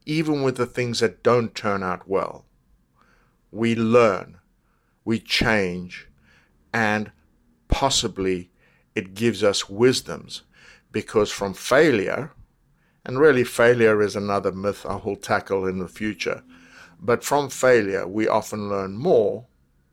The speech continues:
and that failure is obviously perceived, than if we win, if we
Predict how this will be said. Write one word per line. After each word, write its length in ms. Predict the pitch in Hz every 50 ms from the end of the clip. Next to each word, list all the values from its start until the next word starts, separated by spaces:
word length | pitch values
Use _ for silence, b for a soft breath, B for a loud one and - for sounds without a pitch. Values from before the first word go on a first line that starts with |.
| _
and 140 | - 104 104
that 200 | 101 101 95 -
failure 560 | - - 104 104 104 101 98 98 95 95 104
is 240 | 98 95 92 - - -
obviously 460 | - - 92 90 92 87 - - 90 -
perceived, 680 | - - 80 - - 131 120 107 98 98 98 - _ b b b b b b b b b b b b b b -
than 800 | 92 92 101 104 104 104 101 101 101 98 98 98 95 92 92 - _ _ _ _ _ _ _ _ _ _ _ _ _ _ _ _
if 320 | - 104 101 95 - - -
we 560 | 98 101 98 98 98 98 92 92 95 - _ _ _
win, 440 | - 107 131 156 139 107 85 - - _ _ _ _ _ _ _ _ _ _ _ _ _ _ _ _ _ _ _ _ _ _ _ _
if 200 | - 92 - -
we 420 | 101 98 98 98 95 95 - -